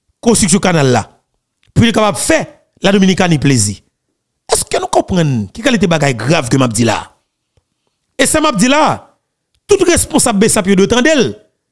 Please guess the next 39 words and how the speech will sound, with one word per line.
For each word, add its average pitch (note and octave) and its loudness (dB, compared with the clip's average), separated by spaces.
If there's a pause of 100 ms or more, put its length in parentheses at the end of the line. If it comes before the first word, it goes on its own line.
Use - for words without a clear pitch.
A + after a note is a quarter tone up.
(260)
pour G#3 2
prendre F#3 2
engagement C#3+ 2
yo, F#3 2 (340)
à F#3+ 0
partir F#3+ -2
de F3+ 2
mots A#3+ 4
d'ordre D4 -2
que B3+ 0
vous A#3+ 2
allez G3 4
recevoir. B2+ -2 (1300)
Oui, D#3+ 0
parce D3+ -2
que F#3+ 0
vous F3+ 0
allez D#3 2
recevoir A#3 2
mot C#4 2
d'ordre. B2 -2 (1300)
Et D#3+ 0
moi, G3+ 4
déjà, G3 2
tout C#4+ 0
pareil, A3 2
me G#3+ 0
dit F3 2
bravo, F#3+ 2 (400)
parce D#3+ -4
que - -2
vous F3 0
allez F3+ 0
appliquer. D3 -2 (2000)
Et G3+ 0
c'est C#4+ 0
après C#4+ 0
vidéo C4+ 0
ça, B3 -2